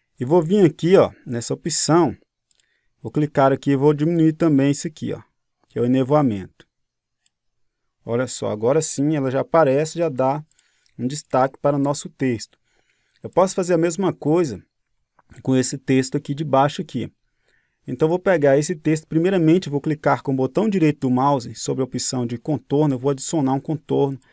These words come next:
para o nosso texto. Vamos colocar a sombra ne-, a ele primeiro, né? Vou colocar a sombra, que é pra gente ter, ter um destaque do texto em relação ao plano de fundo, tá? E vamos fazer as mesmas configurações que nós fizemos para o, o,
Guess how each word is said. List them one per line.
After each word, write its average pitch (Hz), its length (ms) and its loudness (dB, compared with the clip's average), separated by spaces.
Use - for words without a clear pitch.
para - 80 -8
o 135 40 0
nosso 139 260 0
texto. 113 340 -8
Vamos 156 160 -6
colocar 190 480 2
a 127 180 -4
sombra 120 440 -4
ne-, 113 180 -2
a 123 160 -2
ele 117 140 -2
primeiro, 104 360 -8
né? 123 140 -6
Vou 123 100 -14
colocar 127 320 -6
a 123 40 -8
sombra, 151 520 -6
que - 60 -18
é - 20 -14
pra 120 140 -6
gente 123 180 -10
ter, 147 140 -4
ter 151 120 2
um 165 60 2
destaque 135 540 -2
do 147 80 -4
texto 151 480 -2
em 160 40 0
relação 147 480 -2
ao 147 60 0
plano 151 220 -2
de 156 120 -8
fundo, - 380 -12
tá? 127 220 -6
E 123 60 -2
vamos 156 200 2
fazer 170 240 2
as 165 100 2
mesmas 175 380 0
configurações 165 800 -2
que - 80 -4
nós 147 160 -2
fizemos 131 500 -4
para 135 380 2
o, 147 320 -2
o, 139 220 -4